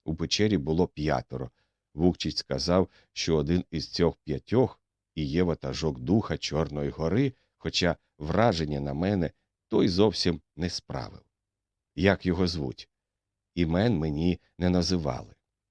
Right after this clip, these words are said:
Я тоді вже почав підозрювати, що діло нечисте. Вони наполягали, щоб я розкрив їм, де знаходиться наш тайник. Мені навіть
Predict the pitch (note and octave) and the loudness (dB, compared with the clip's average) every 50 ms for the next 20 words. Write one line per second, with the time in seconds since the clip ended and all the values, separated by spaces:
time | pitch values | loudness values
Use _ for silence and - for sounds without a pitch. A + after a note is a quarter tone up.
0 | _ _ _ - F#3 - - - - E2+ D2+ - - F#3+ E2+ F2 - - D2+ D2 | _ _ _ 0 2 2 2 2 0 -2 0 0 0 0 0 -2 -4 -4 -6 -6
1 | - - E2+ D2 - - D#2 C2 B1 G2 A2+ A#2 F#2 F#2 E2 D#2+ D2 C2+ - C#2+ | -4 -2 -2 -4 -4 -6 -8 -4 -2 0 0 0 0 0 0 0 -2 -2 -4 -8
2 | B1+ - - - - _ _ _ - - - E2+ D2 C2 D2+ F#2 G2+ F#2+ F2+ F2+ | -10 -10 -14 -20 -20 _ _ _ -8 -4 -2 -2 -2 -2 0 2 2 4 4 4
3 | E2 - _ _ _ - F2 F#2 - - - D2 C2 B1 - - - - - - | 2 0 _ _ _ -2 -2 0 0 0 -2 -4 -4 -4 -6 -8 -10 -10 -16 -20
4 | - _ _ _ _ _ _ _ - E2 F2+ F2+ G2 G2 F#2+ D#2+ - - E2 E2 | -20 _ _ _ _ _ _ _ 0 2 2 4 4 4 2 0 0 -2 0 0
5 | E2 C#2 - E2+ F#2+ G#2+ G2+ F2+ D#2 - _ - _ _ _ _ _ - - - | 0 0 0 0 0 2 2 0 -2 -4 _ -16 _ _ _ _ _ -6 -4 -4
6 | - E2 D#2+ F2 F2 E2 D#2+ D2+ - - - D#2+ F2 G2+ G#2+ F#2+ E2 D#2 E2 D2 | -2 0 0 2 2 2 0 -2 -4 -6 -4 -2 0 2 2 0 0 0 -2 -4
7 | C2 - _ _ _ _ _ - - F#2+ F#2+ F2 D2+ D#2 D2+ B1+ - - F#2 F#2+ | -4 -8 _ _ _ _ _ 0 2 4 4 4 2 0 -4 -4 -2 2 2 2
8 | F2 E2 D#2 - - C#2 C2+ D#2 D#2+ E2+ - - - - D#2 D#2 C#2+ C#2 E2+ G#2 | 4 2 0 -2 -4 -4 -2 -2 0 0 -2 -2 -4 -4 -4 -2 -2 0 0 0
9 | G2+ - - _ _ _ _ _ _ _ _ _ _ _ _ D#2 F2 F#2+ G2+ G2+ | -2 -2 -4 _ _ _ _ _ _ _ _ _ _ _ _ -2 0 2 2 2
10 | G2 G2 F#2+ G2 F#2+ - - | 2 2 2 2 2 0 -4